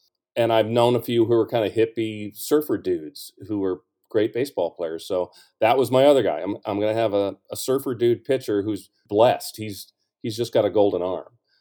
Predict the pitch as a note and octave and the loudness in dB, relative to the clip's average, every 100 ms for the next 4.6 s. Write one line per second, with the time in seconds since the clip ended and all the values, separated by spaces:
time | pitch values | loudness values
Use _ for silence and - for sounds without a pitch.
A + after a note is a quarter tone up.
0 | _ - B2+ A#2+ C3+ D3+ - B2+ A#2+ - | _ -2 2 6 4 4 2 2 0 -6
1 | _ _ _ _ A#2+ A#2+ - - A2 G2+ | _ _ _ _ 0 0 0 -4 0 2
2 | E3 - G2+ G2+ G2 A2 - A2 G2+ - | 2 0 -4 -2 -6 -6 0 0 0 -2
3 | F#2 G2+ A2+ A#2+ A2 A2+ G2+ - A2+ A#2 | -6 -2 0 0 -2 -2 0 0 2 2
4 | A2+ G2 G#2+ F#2+ F#2 | 0 -2 -4 -4 -6